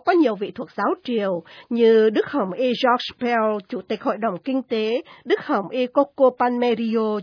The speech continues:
Chủ tịch Hội đồng về các văn bản luật, và Đức Tổng giám mục Palia, Chủ tịch Hội đồng về gia đình, nói rằng có hai quan niệm khác nhau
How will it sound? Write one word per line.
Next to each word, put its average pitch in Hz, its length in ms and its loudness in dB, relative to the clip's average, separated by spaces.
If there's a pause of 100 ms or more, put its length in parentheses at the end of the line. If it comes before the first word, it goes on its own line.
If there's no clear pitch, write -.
Chủ 190 180 -8
tịch 214 200 -8
Hội 220 140 -6
đồng 208 280 -6
về 196 100 -6
các 277 220 -8
văn 311 220 0
bản 175 260 -8
luật, 185 180 -6 (320)
và 202 120 -4
Đức 269 160 -4 (100)
Tổng 202 140 -4 (100)
giám 269 220 0
mục 226 120 -2 (120)
Palia, 220 720 -4
Chủ 247 120 -8
tịch 220 220 -10
Hội 240 140 -6
đồng 208 220 -4
về 202 160 -10
gia 294 180 -4
đình, 214 180 -4 (180)
nói 233 220 -4
rằng 190 300 -8 (580)
có 277 200 0
hai 359 280 0
quan 349 220 2
niệm 240 220 -4
khác 339 300 -4
nhau 294 360 2